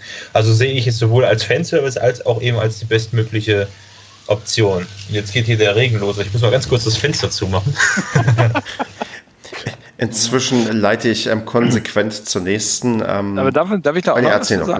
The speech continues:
Speaker 3: sagen?
Speaker 2: was.
Speaker 3: Also,
Speaker 2: Hau
Speaker 3: weil,
Speaker 2: raus.
Speaker 3: ähm, also ich bin da auch der Meinung, dass der, dass das, äh, richtig ist. Ich glaube, der kostet richtig Geld. Weil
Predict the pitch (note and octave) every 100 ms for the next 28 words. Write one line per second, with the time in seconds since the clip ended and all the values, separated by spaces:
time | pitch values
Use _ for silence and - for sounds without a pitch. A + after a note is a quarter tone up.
0 | B3+ - D3 D#3 - G#3+ - - - C#3
1 | B2+ - D3+ C#3+ A2+ A#3+ - G#3+ - C3+
2 | C3+ A#2 - C3+ - D#3 D3+ D2 - G3
3 | F3+ F#3 G3 F3 D3 - B2 A#2 A2 A#2
4 | - A2 - - - A2 A2+ B2+ A#3 -
5 | A3+ - B2 C3 C#3 C3+ B2 A2+ - _
6 | _ _ _ - - - A2 A#2 C3 -
7 | G2+ - G#2+ B2+ G#3 - _ _ _ -
8 | - _ A#2+